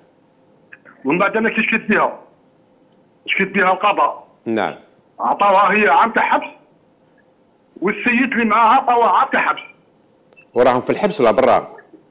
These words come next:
Speaker 1: لا، واحد راه كيما نقولوا، واحد راه حالة فرار.
Speaker 2: وكيفاش قدرت تثبت، تثبت هذا ال-، هذا الشيء نتا؟
Speaker 1: تثبت، تثبت عليها أنا بالتصاوير، وهي ما كانتش تجي، ما كانتش تجي للمحكمة، ما كانتش تحضر.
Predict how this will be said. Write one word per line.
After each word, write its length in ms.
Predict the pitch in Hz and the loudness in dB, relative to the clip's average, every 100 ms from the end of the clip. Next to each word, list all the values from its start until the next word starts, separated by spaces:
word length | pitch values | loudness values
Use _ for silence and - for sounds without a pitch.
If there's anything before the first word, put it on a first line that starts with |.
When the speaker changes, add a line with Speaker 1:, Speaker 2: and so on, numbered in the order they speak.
| - - _ _ _ | -20 -20 _ _ _
Speaker 1:
لا، 380 | 131 185 254 247 | -4 0 2 2
واحد 320 | 233 196 226 | 2 2 0
راه 340 | 214 214 214 202 | 0 0 0 0
كيما 280 | 202 214 208 | -2 -4 -2
نقولوا، 260 | 220 226 | -2 0
واحد 240 | 220 220 214 | 0 0 0
راه 80 | |
حالة 320 | 185 226 247 226 | 0 0 0 0
فرار. 380 | 208 - - - - _ _ _ _ _ _ _ _ - | 0 0 -2 -12 -20 _ _ _ _ _ _ _ _ -8
Speaker 2:
وكيفاش 600 | - 156 143 - 220 220 | -4 -4 -6 -2 -2 0
قدرت 300 | 165 151 170 | 0 2 0
تثبت، 500 | - - 156 151 143 | -2 -2 -2 0 2
تثبت 580 | 135 - 117 123 139 143 | 0 0 -2 0 0 2
هذا 160 | 123 | 2
ال-، 500 | 117 110 107 101 101 | 2 2 2 4 2
هذا 160 | 117 113 | -2 -8
الشيء 260 | 104 - 95 | -6 -8 -8
نتا؟ 200 | 90 80 - _ _ - - | -8 -10 -14 _ _ -12 -6
Speaker 1:
تثبت، 640 | 147 220 - 233 - - | -4 -4 -2 -4 -4 -6
تثبت 280 | 196 240 233 | -4 -2 -2
عليها 280 | 226 208 | 0 0
أنا 120 | 220 190 | 0 -2
بالتصاوير، 600 | 240 - 220 220 302 320 - - _ _ _ _ _ _ _ _ _ - | -4 -2 0 2 2 0 -8 -20 _ _ _ _ _ _ _ _ _ -4
وهي 300 | 175 226 240 | 0 2 2
ما 120 | 233 | 0
كانتش 200 | - 233 | 0 -4
تجي، 360 | 226 - - - | -4 -4 -8 -6
ما 80 | 180 | -4
كانتش 200 | 220 226 | -4 -4
تجي 220 | 214 233 | -2 -2
للمحكمة، 840 | 233 214 202 185 185 - 196 147 | 0 0 0 0 -2 -2 -2 -2
ما 120 | 127 160 | -4 -4
كانتش 200 | 214 - | -6 -6
تحضر. 280 | 156 139 | -8 -8